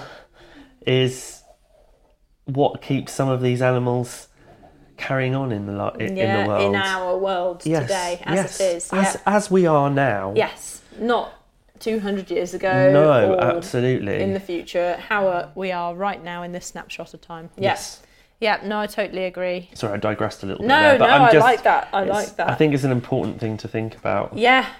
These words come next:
Speaker 2: and as you say, with leading and picking up the feet, you know, those are the, almost the two very most basic, uh, things that,
Speaker 1: things.
Speaker 2: 'cause you need to be able to trim your horse's feet, because
Speaker 1: Yes.
Speaker 2: none of us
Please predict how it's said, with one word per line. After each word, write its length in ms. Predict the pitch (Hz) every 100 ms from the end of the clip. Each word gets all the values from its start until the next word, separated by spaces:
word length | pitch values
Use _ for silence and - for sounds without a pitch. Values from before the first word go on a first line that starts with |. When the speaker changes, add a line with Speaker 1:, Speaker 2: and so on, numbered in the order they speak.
| -
Speaker 2:
and 360 | 240 254 240 240 - - _ -
as 180 | 196
you 80 | 190
say, 380 | 214 240 220 196
with 240 | 196 185 -
leading 680 | 196 233 262 254 208 202 190
and 120 | 190
picking 280 | 208 202 196
up 160 | -
the 60 | -
feet, 400 | - 208 190 -
you 140 | 190
know, 160 | 202 190
those 260 | 208 214 214
are 60 |
the, 200 | 175 185 _
almost 400 | 202 208 208 190
the 80 | 196
two 600 | 190 - 226 208 202 190 185
very 420 | 180 202 185 180
most 320 | 190 190 -
basic, 720 | 196 190 - 180 - _ _ _ _ _ _ _ _ _ _ _ _ _ _
uh, 40 | 214
things 260 | 208 -
that, 340 | - 247 - -
Speaker 1:
things. 320 | 190 196 190
Speaker 2:
'cause 200 | 285 285
you 100 | 247
need 240 | 262 330 339
to 80 | 208
be 100 | 208
able 240 | 202 196
to 100 | 190
trim 200 | - 196
your 80 | 185
horse's 340 | 208 - 165
feet, 360 | - - 247 -
because 360 | - 165 220 220
Speaker 1:
Yes. 120 | -
Speaker 2:
none 240 | 226 277 285
of 100 | 220
us 400 | 226 - -